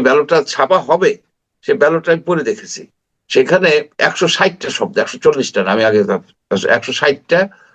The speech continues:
শব্দ দেয়া আছে, পড়তেই লাগে দুই মিনিট, এবং সেখানে চারটা প্রপোজিশন,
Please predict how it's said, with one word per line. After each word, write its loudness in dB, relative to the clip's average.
শব্দ -2
দেয়া 2
আছে, 0
পড়তেই 2
লাগে 2
দুই 4
মিনিট, -4
এবং 4
সেখানে 2
চারটা 0
প্রপোজিশন, 0